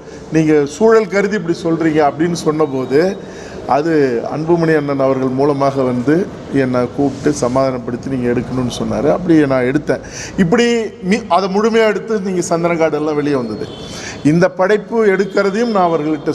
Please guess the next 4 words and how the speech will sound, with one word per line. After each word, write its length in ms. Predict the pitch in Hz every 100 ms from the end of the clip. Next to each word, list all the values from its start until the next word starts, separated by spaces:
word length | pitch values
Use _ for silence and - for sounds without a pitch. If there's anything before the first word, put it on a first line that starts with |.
| -
சொல்லியிருக்கேன், 520 | 135 139 113 143 190 - - - -
அவர்களை 380 | 147 175 160 160 -
பார்க்கறதுக்கும் 680 | 180 214 226 208 214 196 180
அழைச்சிருக்கேன். 760 | 151 156 160 131 113 131 180